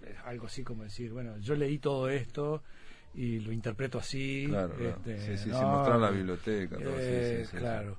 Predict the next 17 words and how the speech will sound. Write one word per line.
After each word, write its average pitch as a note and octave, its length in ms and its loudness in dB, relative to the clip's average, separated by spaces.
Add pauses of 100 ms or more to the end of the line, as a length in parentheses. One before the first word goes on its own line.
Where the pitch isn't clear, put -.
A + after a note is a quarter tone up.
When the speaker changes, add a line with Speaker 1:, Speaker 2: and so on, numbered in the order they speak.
(120)
Speaker 2:
sí, F2+ 80 -10 (120)
sí. F#2+ 80 -10 (120)
Speaker 1:
Este, A#2 640 0
pero B2 280 -2
bueno, D#3+ 240 0
vos C#3+ 220 -4 (960)
con B2+ 240 -2
pequeños F3+ 560 4
elementos, B2+ 500 4 (160)
lo, A2+ 280 -6
lo A#2 180 -4
de A#2+ 80 -2
Borges G3 360 -2
es G2+ 100 -4
muy D3+ 220 2
gracioso, G2 580 -2
porque G2 500 -8